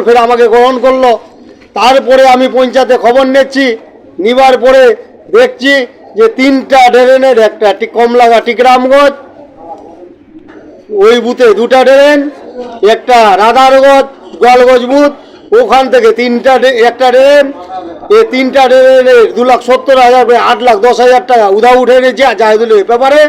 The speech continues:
তারপরে পানীয় জলের ব্যাপ-, কি হচ্ছে, এটা আমার কাশিমগঞ্জ, ওখানে গিয়ে মসজিদে পানীয় জলের এরকম করে বারোটা পানীয় জলের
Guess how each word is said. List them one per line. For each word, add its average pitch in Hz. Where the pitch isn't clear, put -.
তারপরে 262
পানীয় 254
জলের 277
ব্যাপ-, 262
কি 247
হচ্ছে, 247
এটা 202
আমার 226
কাশিমগঞ্জ, 269
ওখানে 240
গিয়ে 220
মসজিদে 254
পানীয় 247
জলের 240
এরকম 262
করে 254
বারোটা 269
পানীয় 294
জলের 294